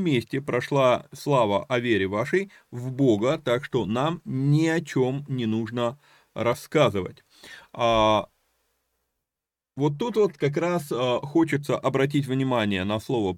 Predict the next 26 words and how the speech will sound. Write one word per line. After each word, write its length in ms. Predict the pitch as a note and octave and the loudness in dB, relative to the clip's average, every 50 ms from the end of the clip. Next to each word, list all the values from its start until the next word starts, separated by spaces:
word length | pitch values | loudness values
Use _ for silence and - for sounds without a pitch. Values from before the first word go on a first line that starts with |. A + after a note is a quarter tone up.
| _ - | _ -10
на 340 | - A#2+ A#2 A#2 A2+ A2+ G#2+ | -8 -4 0 0 2 0 0
слова 380 | G2+ - C3 B2+ A#2+ A2+ G#2 F#2+ | -2 -2 -2 0 2 2 2 0
"пронеслось 760 | F2+ - C#3 - C#3+ D3+ D#3 D3+ D3 D3 E3 D3+ A#2+ G#2 - | 0 2 4 4 4 4 2 0 -2 0 0 2 2 0 -2
слово". 580 | - - C3+ B2+ A2+ F#2+ F2+ G#2 B2 D#3+ - - _ - - - - - - | -6 -6 -2 -2 0 0 0 0 -2 -2 -6 -10 _ -20 -20 -20 -20 -20 -10
А 160 | - - A2 A2 | -4 -2 -2 -2
помните, 400 | - F3 G3+ A#3+ B3 - F#3 C#3+ | 0 0 0 0 0 -2 -2 -2
мы 120 | B2+ B2 | -2 -2
с 60 | - D3 | -2 0
вами 240 | C#3+ C3+ C3 B2 | 0 0 0 0
говорили 640 | G#2+ A2 A#2+ B2 B2+ C#3+ F3+ G3+ F#3+ D#3 B2 A2+ G#2 - | 0 0 0 0 2 0 0 0 2 2 2 2 2 0
о 120 | - A2+ | -4 -6
том, 220 | G#2 - D3+ D#3+ D3+ | -4 -2 -4 -4 -4
что 360 | D3 - - C3 A#2+ A#2+ A2 - | -4 -2 -2 0 0 0 0 -2
непонятна 640 | A#2+ A#2 A2 - A#2+ B2 C#3+ E3+ F#3+ G3 - E3 D3 | -4 -8 -6 -4 -4 -2 -2 -2 -2 -2 -4 -4 -6
всё-таки 640 | C#3+ C#3+ C#3+ C#3 C#3+ B2+ - - B2 B2 A#2 A2+ - - | -4 -2 -2 -2 -4 -4 -4 -2 0 2 2 2 2 0
датировка, 840 | A#2+ B2+ C3 - C#3+ C#3 C#3 C#3 B2 A2 - - - F2+ F2+ - - | -2 -2 0 0 0 2 4 4 2 2 0 -6 -6 -6 -6 -8 -8
когда 580 | - - A#2 A2 G#2 G#2+ G#2 G#2 C3 D3+ F3+ G3 | -4 -2 -2 -2 -2 -4 -4 -4 -4 -4 -4 -4
же 100 | F3 G3 D#3+ | -6 -8 -8
на 140 | C#3+ A2+ | -8 -10
самом 400 | A2 - C3 B2+ B2 A#2 A2 G#2+ | -10 -8 -10 -8 -6 -6 -6 -4
деле 240 | G#2+ B2+ C#3 C#3+ B2 | -4 -2 -2 -2 -2
Павел 400 | G#2+ - A2+ A2 A2+ B2 B2 A#2+ | -2 -2 -2 0 0 0 -2 -2
написал 600 | A2 G#2 F#2 - G#2 - - A#2+ A#2 A#2 A2+ - - | -2 -4 -6 -8 -10 -4 0 4 4 4 4 2 -2
это, 480 | A2 G#2+ G#2 - A2+ A2 G#2+ G#2+ G2+ - | -2 -2 -2 0 0 0 0 0 -2 -2
а, 240 | - G#2 G#2 G2+ G2 | -4 -4 -4 -4 -4
послание. 640 | - G#2 G#2 - C3+ C3 B2 G#2+ F#2+ F2+ G2 G2+ | -6 -8 -10 -4 0 0 0 0 0 -4 -8 -12